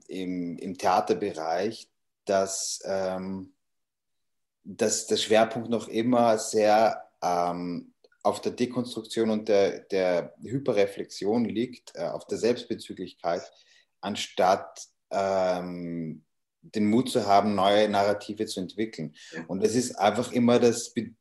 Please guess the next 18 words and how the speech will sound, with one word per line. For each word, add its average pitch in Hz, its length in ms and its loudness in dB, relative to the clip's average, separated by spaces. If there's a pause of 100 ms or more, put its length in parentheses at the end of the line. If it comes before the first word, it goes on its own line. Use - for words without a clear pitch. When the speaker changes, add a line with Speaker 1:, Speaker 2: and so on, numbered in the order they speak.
Speaker 1:
der, 101 560 -2
der 107 140 0
Ruf 131 540 2
nach 92 400 -4
welthaltigen 107 840 0
Geschichten, 113 600 -4
nach 98 140 0
starken 92 380 0
Geschichten, 110 480 -6
an, 98 180 -6 (380)
nach, 101 440 -4
ähm, 95 440 -2
vielschichtigen 113 600 -4
Persönlichkeiten 101 1040 0 (680)
am 101 200 -2
Theater 95 580 2
sehr 90 180 -2
groß. - 540 -2